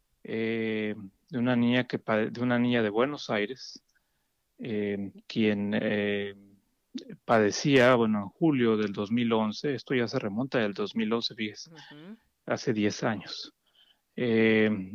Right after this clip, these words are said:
Speaker 1: el evento tuvo lugar, la curación milagrosa tuvo lugar el veintitrés de julio del dos mil once en Buenos Aires.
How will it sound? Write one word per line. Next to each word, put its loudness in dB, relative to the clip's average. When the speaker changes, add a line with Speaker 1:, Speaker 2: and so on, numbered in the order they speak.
Speaker 1:
el 2
evento 6
tuvo 2
lugar, 4
la 2
curación -4
milagrosa -4
tuvo -4
lugar -2
el -4
veintitrés -6
de -8
julio -6
del -2
dos -6
mil -2
once -4
en 0
Buenos -6
Aires. -4